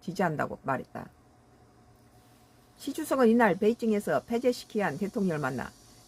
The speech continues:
중국은 이란이 핵무기를 개발하지 않고 핵에너지의 평화적 이용에 대한 이란의 권리를 존중한다는 이란의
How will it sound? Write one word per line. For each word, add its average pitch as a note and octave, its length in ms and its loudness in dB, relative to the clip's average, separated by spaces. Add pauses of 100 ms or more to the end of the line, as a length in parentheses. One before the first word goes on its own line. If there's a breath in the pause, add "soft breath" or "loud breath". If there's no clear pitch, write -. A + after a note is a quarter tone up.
(120)
중국은 B3 320 6
이란이 G3 540 4
핵무기를 A#3 420 0
개발하지 G#3 440 0
않고 D#3+ 260 -2
핵에너지의 F#3+ 600 0
평화적 A#3+ 360 -2
이용에 F3 300 0
대한 D#3+ 260 -4
이란의 F#3 380 0
권리를 F3 300 0
존중한다는 F3 640 -2 (560 loud breath)
이란의 G3 460 4